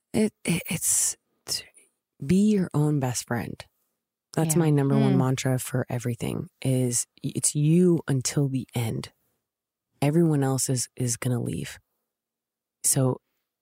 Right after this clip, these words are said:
Speaker 1: the relationship to yourself is the most important thing because from self-love comes all love. You are a reflection. So when we take the time,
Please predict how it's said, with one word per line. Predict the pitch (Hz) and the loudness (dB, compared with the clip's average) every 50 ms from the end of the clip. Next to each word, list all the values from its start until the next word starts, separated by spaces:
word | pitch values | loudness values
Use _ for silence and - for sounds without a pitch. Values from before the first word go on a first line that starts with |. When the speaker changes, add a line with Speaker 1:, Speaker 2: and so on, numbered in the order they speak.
| - | -14
Speaker 1:
the | - 123 135 131 | -6 -2 -2 0
relationship | 127 135 135 127 139 147 156 - - 170 160 - - 156 156 _ - | 2 2 2 2 2 2 2 2 2 2 2 2 0 -2 -4 _ -4
to | - 139 | -2 -2
yourself | 123 123 123 120 - - - 131 135 135 - - | -2 0 0 0 -2 -2 0 -2 -4 -4 -6 -6
is | 131 123 - - | -6 -6 -4 -2
the | - 147 151 151 | 0 2 2 4
most | 151 143 135 135 135 131 131 135 135 - - - _ - | 2 2 2 2 2 2 2 2 0 -2 -4 -4 _ -8
important | - 117 - - - - - 139 - 139 135 123 | -8 -8 -6 -8 -10 -4 -4 -2 0 0 -2 -2
thing | - 147 139 143 139 | 0 0 0 0 0
because | 135 127 - - 131 - - _ - - - - - - - - _ _ - | -2 -2 -2 -4 -4 -4 -4 _ -20 -20 -20 -20 -20 -20 -20 -20 _ _ -4
from | - - 151 139 139 | 0 2 2 4 2
self-love | - - - 160 156 160 - - 160 156 160 165 151 - | 2 0 2 2 2 0 0 0 0 2 2 0 -2 -6
comes | - - 147 139 135 - - - | -2 -2 0 0 0 -2 -4 -4
all | - 131 131 127 123 | -2 -2 0 0 -2
love. | 120 104 - - - - - - _ _ _ _ _ _ - | -2 -4 -4 -4 -6 -8 -12 -20 _ _ _ _ _ _ 0
You | 147 147 143 | 2 4 4
are | 143 139 135 131 | 4 4 2 2
a | 131 | 0
reflection. | 127 127 - - - 165 160 - - - 113 - - - 147 | 0 -2 -4 -2 -2 -2 -2 -2 -4 -4 -2 -2 -2 -2 0
So | - - - 131 | 0 0 0 2
when | 131 131 127 131 | 2 2 2 4
we | 135 139 147 147 | 4 4 2 2
take | - - - 160 175 - | -2 0 0 0 0 0
the | - 135 | -2 -4
time, | - - - - 160 180 196 180 151 143 135 | -4 -4 -4 0 2 4 4 4 4 2 0